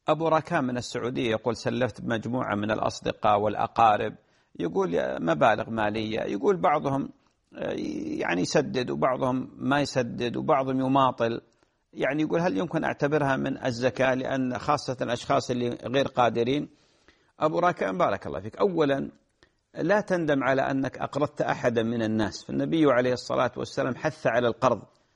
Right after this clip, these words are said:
وبين أن من أقرض، آه، شخصاً مرتين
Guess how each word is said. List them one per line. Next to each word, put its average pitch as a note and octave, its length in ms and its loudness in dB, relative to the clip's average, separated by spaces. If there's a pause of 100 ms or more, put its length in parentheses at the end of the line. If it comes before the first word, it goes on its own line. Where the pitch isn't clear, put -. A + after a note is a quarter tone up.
(140)
وبين C#3+ 460 2
أن B2 360 -2
من B2+ 180 -2
أقرض، B2 440 0
آه، A2 640 -2
شخصاً - 460 -2
مرتين D#3 800 0